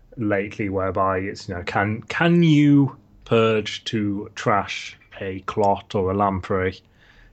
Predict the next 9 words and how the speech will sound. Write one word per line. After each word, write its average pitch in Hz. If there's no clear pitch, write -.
if -
there 104
aren't 104
actually 117
any 127
virus 143
counters 165
to -
purge? -